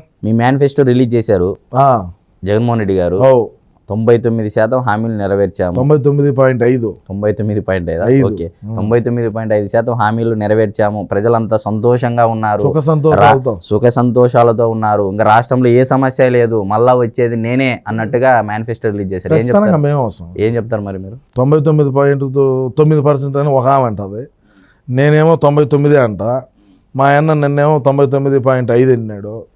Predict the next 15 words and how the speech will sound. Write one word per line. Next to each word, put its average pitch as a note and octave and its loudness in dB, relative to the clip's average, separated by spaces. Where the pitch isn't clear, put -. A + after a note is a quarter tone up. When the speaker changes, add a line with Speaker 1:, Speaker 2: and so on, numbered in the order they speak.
Speaker 2:
సరే, D#3 -2
రకరకాలుగా D3+ 2
మేము C#3+ -4
చెప్పినప్పటికీ, B2+ -4
మేము D#3+ 4
ఏడు D#3+ 4
వందల D#3+ 2
ముప్పై D3+ 0
హామీలు D3 0
ఇచ్చి C#3 -6
వాటిలో C#3 2
కొన్ని C3 0
కూడా C3+ 4
మేము B2+ 0
నెరవేర్చినప్పటికీ, B2 0